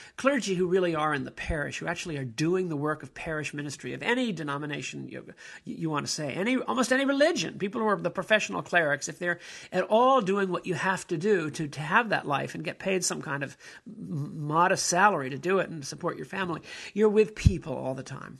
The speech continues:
You, you, you have to be gregarious. You are with, you're an extroverted person, whether you really are or not.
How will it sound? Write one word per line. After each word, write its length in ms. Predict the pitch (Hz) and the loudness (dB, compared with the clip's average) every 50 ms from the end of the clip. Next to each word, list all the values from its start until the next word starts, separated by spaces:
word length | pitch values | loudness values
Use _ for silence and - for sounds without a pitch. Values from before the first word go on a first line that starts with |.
| _ _ | _ _
You, 180 | - 139 147 165 | -4 0 0 0
you, 260 | 165 160 165 170 165 | 0 0 -2 -4 -2
you 160 | - 175 180 | -2 0 0
have 340 | 170 131 - 202 202 202 - - | 0 2 4 4 4 4 2 -6
to 80 | 180 | -8
be 140 | 165 175 160 | -4 -4 -4
gregarious. 600 | 147 156 147 135 147 139 139 135 131 127 - - | -2 -4 -6 -4 -4 -4 -2 -4 -4 -6 -6 -6
You 120 | 139 147 - | -6 -6 -4
are 260 | - 165 175 185 190 | 2 2 4 4 4
with, 240 | 175 147 151 151 135 | 2 0 -4 -6 -4
you're 140 | 147 143 143 | -6 -6 -6
an 60 | - - | -4 -4
extroverted 480 | 190 185 - - 202 175 175 165 147 - | -4 -4 -4 -6 -6 -4 -2 -2 -4 -2
person, 360 | - 170 170 165 - 131 131 | -2 -2 -2 -2 -4 -8 -6
whether 180 | 143 143 147 | -6 -6 -6
you 100 | 151 143 | -6 -6
really 380 | 139 143 160 175 185 175 156 147 | -2 2 2 2 4 2 0 -2
are 160 | 139 127 - | -4 -4 -4
or 60 | 139 | -4
not. 280 | 139 139 131 127 - - | -4 -4 -4 -6 -6 -10